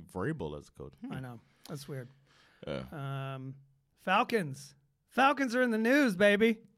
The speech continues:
Speaker 1: Okay.
Speaker 2: Uh, the Falcons picked up Cordell Patterson. Uh,
Speaker 1: He was another one that was, he was hyped as a top fifteen guy coming out of college,
Speaker 2: Mm-hmm.
Speaker 1: and then he basically turned into a return man.
Speaker 2: <clears throat> He's a really fun return man,
Speaker 1: He's
Speaker 2: though.
Speaker 1: fun,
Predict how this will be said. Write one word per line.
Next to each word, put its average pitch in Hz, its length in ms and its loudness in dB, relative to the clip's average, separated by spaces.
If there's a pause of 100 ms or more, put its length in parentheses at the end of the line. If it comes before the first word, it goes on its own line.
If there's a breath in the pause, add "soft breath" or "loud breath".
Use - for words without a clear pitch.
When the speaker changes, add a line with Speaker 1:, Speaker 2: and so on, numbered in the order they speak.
(140)
Speaker 1:
Okay. 160 360 0 (200)
Speaker 2:
Uh, 196 420 4
the 196 60 2
Falcons 240 340 2
picked 247 220 -4
up 208 140 -2
Cordell 220 360 4
Patterson. 208 560 0 (1300)
Uh, 156 480 -8 (260)
Speaker 1:
He 175 80 2
was 277 100 2
another 294 340 4
one 135 200 4
that 110 180 2
was, 101 400 -4 (880)
he 240 100 0
was 247 240 4
hyped 185 280 8
as 151 160 6
a 135 80 4
top 139 440 2
fifteen 117 500 0
guy 104 320 2
coming 95 340 -4
out 90 160 -4
of 87 80 -8
college, 78 600 -10 (120)
Speaker 2:
Mm-hmm. 175 220 -6 (180)
Speaker 1:
and 95 260 -2
then 87 340 -2
he 101 80 -4
basically 98 420 -4
turned 95 220 -6
into 92 180 -8
a 90 40 -4
return 98 400 -8
man. 71 200 -10
Speaker 2:
<clears throat> - 840 -18
He's 185 180 -4
a 170 60 -4
really 160 180 -4
fun 165 260 -6
return 131 360 -10
man, 117 80 -8
Speaker 1:
He's 143 140 -2
Speaker 2:
though. - 60 -14
Speaker 1:
fun, 135 460 6